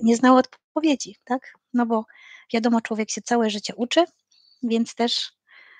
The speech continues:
nie wszystko mogę wiedzieć. E, i oczywiście, no, na pewno nie wiem <laughs> wszystkiego.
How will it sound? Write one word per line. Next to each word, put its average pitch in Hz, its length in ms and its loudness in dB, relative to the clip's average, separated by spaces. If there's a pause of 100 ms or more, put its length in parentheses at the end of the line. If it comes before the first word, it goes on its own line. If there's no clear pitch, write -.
(280)
nie 262 260 8
wszystko - 500 -2
mogę 247 280 2
wiedzieć. 285 680 -4 (720)
E, 226 380 2 (520)
i 240 120 2
oczywiście, 233 560 -2
no, 220 160 -2 (160)
na 226 120 -4
pewno 220 300 -4
nie 180 180 -8
wiem 185 180 -10 (260)
<laughs> - 220 2
wszystkiego. - 520 -8